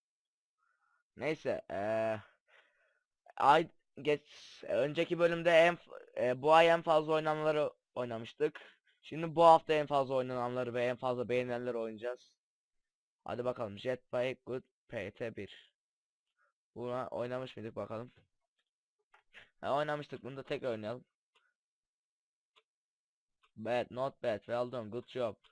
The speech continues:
You are good, what? Bu arada saat kaç bakayım bir. He, elli dört geçiyor şu an. Yaklaşık yetmiş beş <laughs> geçe bırakacağız değil tabii ki de. Ee, on beş geçe falan bırakır, bitiririz videoyu.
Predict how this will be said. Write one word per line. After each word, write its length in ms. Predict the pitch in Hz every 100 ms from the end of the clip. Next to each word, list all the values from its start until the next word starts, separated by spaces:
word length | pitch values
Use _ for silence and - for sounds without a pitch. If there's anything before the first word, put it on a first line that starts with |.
| _ _ _
You 160 | 110 135
are 160 | 143 143
good, 120 | 135
what? 360 | - 143 143 _ _ _ _ _ _ _ _ _ _ _ _ _ _ _ _ _
Bu 120 | 98 135
arada 220 | 151 127
saat 280 | - 131 139
kaç 180 | 123
bakayım 320 | 117 120 127 139
bir. 120 | 143 _ _ _ - - _ _ _
He, 60 | -
elli 460 | 135 104 147 156 156
dört 220 | 175 -
geçiyor 460 | 156 - 143 143 143
şu 200 | 135 135
an. 260 | 147 156 _ - - _ _ _ - _ _ _ _
Yaklaşık 920 | - 127 135 143 143 - 147 147 - - - - _
yetmiş 360 | 127 - 143 -
beş 140 | 180
<laughs> 20 |
geçe 300 | 170 143 151
bırakacağız 460 | 139 143 139 139 117
değil 180 | 123 120
tabii 240 | 104 92 98
ki 120 | 110
de. 160 | 135 - - - - _ -
Ee, 580 | 117 120 123 127 123 120
on 260 | 135 160
beş 120 | 160
geçe 200 | 156 143
falan 220 | 139 143 139
bırakır, 380 | 135 - 131 76
bitiririz 420 | 117 - 120 120
videoyu. 320 | 107 110 131